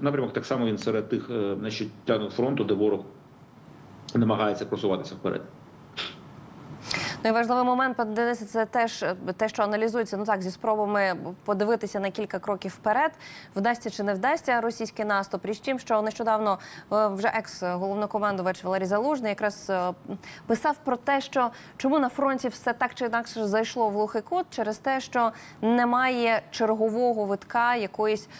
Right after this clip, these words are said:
Speaker 2: зброєвої революції, не вистачає озброєння, яке б все змінило. Тому що дрони зараз настільки активно використовуються, і, звісно,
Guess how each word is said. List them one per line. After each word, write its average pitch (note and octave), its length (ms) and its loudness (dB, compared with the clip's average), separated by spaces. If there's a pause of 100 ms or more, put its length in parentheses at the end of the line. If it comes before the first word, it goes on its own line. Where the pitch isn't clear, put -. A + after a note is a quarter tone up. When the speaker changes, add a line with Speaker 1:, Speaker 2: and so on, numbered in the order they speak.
(120)
Speaker 2:
зброєвої G#3+ 640 4
революції, G3+ 640 2
не G#3+ 160 4
вистачає F#3 680 0
озброєння, B3+ 500 0
яке B3 200 0
б A#3 80 -2
все G#3 220 0
змінило. F#3+ 600 0
Тому F#3 180 -2
що F#3+ 160 -6
дрони C#4 380 2
зараз G#3 280 0
настільки G3 340 -4
активно F3+ 340 -4
використовуються, G3+ 800 -2
і, F#3 40 -2
звісно, F#3 380 -2